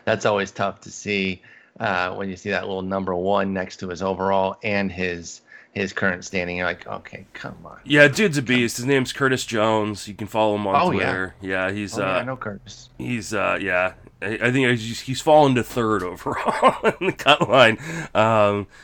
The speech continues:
Speaker 2: but he's, you know, like, forty points, which is nothing. That's a day's, less
Speaker 1: Yeah,
Speaker 2: than a day's
Speaker 1: that's,
Speaker 2: work. So
Speaker 1: that's hardly anything.
Speaker 2: Yeah, so, you know, if I'm not gonna win the league, you know, I hope he, uh, hope he takes down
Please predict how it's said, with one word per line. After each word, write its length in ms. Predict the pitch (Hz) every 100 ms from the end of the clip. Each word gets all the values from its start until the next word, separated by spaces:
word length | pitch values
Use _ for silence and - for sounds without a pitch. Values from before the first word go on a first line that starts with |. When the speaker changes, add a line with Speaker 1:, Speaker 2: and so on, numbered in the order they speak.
| - -
Speaker 2:
but 240 | 117 107
he's, 220 | 104 90
you 100 | 107
know, 220 | 90 90
like, 140 | 90 87
forty 340 | - 104 87
points, 400 | 85 92 90 87
which 120 | 82
is 120 | 87 98
nothing. 560 | 92 87 92 90 85 -
That's 180 | 87 -
a 40 |
day's, 380 | 82 92 85 80 92
less 180 | 90 98
Speaker 1:
Yeah, 180 | 135 87
Speaker 2:
than 60 | 82
a 40 |
day's 80 | 90
Speaker 1:
that's, 140 | 92
Speaker 2:
work. 220 | 90 87 85
So 380 | - 101 90 - - -
Speaker 1:
that's 300 | 98 - -
hardly 340 | 85 98 101
anything. 480 | 98 101 - 101 104 - -
Speaker 2:
Yeah, 260 | 92 95 90
so, 300 | 120 110 110
you 160 | 131
know, 220 | 123 123
if 120 | 117 147
I'm 120 | 151
not 160 | 139
gonna 120 | 135 131
win 140 | 131
the 100 | 120
league, 460 | 127 139 139 123 127
you 100 | 120
know, 160 | 120
I 40 | 113
hope 220 | 127 123
he, 260 | 120 113 110
uh, 200 | 101 98
hope 160 | 139 151
he 80 |
takes 320 | 135 123 113 -
down 340 | 92 87